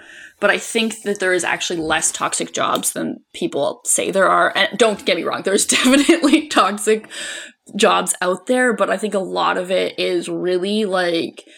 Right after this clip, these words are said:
what we're choosing to see, how we're choosing to show up,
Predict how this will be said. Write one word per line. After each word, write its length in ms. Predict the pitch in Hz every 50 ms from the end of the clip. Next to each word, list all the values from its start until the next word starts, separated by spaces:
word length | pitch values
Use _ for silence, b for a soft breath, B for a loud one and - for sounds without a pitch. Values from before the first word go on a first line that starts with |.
| B B B B -
what 240 | 185 208 196 - 175
we're 140 | 202 196
choosing 400 | 190 - - 185 180 180 175 180
to 80 | 185 185
see, 380 | - - - 175 170 170 175 175
how 320 | - - - 165 180 190
we're 120 | 196 190
choosing 400 | - - - 190 175 180 175 180
to 80 | 175 185
show 240 | 170 - - - -
up, 220 | - 180 - B